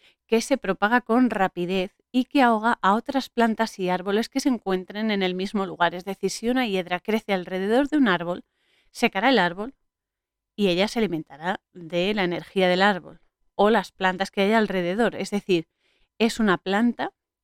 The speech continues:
que es, eh, invasora, ¿vale? Es invasiva, es invasora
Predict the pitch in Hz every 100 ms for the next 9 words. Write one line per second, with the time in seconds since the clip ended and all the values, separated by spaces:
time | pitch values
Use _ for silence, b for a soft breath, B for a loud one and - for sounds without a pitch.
0 | _ 220 240 320 _ _ 185 214 226 -
1 | - 180 170 165 196 196 175 - 180 147
2 | _ _ 139 156 - _ _ _ - 151
3 | 143 190 240 202 147 - 185 233